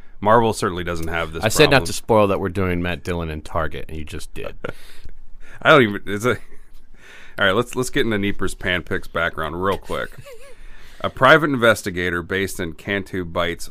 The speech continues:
Speaker 1: Old City. Oh, it's got an old part. Nieper's Pan Pick knows more than anyone about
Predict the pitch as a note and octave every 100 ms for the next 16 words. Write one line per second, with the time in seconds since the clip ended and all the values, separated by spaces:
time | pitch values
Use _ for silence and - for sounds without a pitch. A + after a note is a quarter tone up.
0 | - - G#2 A2 F#2 - F2 - - -
1 | - - - - A#2+ F#2 - F#2 F2 E2
2 | - - G#2 F2+ C#2 - - - - -
3 | - A2+ C3+ C#3 B2 - B2 A#2+ A#2 G#2
4 | G2 G#2+ B2 G#2+ G2+ G#2 F#2+ F2 - A2
5 | A#2 F#2+ D#2 C#2+ - E2+ F#2 E2+